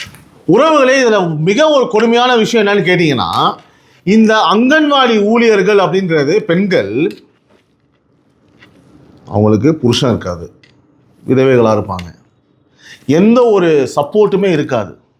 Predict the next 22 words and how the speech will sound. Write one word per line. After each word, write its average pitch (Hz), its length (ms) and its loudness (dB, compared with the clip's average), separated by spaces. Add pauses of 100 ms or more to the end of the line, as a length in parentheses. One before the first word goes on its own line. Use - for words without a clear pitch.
(420)
இந்த 156 220 2
சமூகத்தில் 214 1000 0 (1040)
ஒரு 185 240 2
வாழ்றதுக்கே 220 720 0
கஷ்டப்பட்டு 175 880 -4
மாதம் 180 420 0
ஐயாயிரம் 185 440 2
அவங்க 175 220 -2
கொடுக்குற 170 260 0
சம்பளத்துல 147 400 -2
தான் 165 120 -2
அந்த 151 120 -4
குடும்பமே 156 340 0
அவங்க 151 180 -2
ரன் 120 240 -4
பண்ற 135 260 -2
மாதிரி 107 220 -8
இருக்கும். 87 260 -18 (2250)
ஒரு 175 180 2
சிங்கிள் 302 440 2
பேரண்டா 233 540 0
இருப்பாங்க. 139 320 -2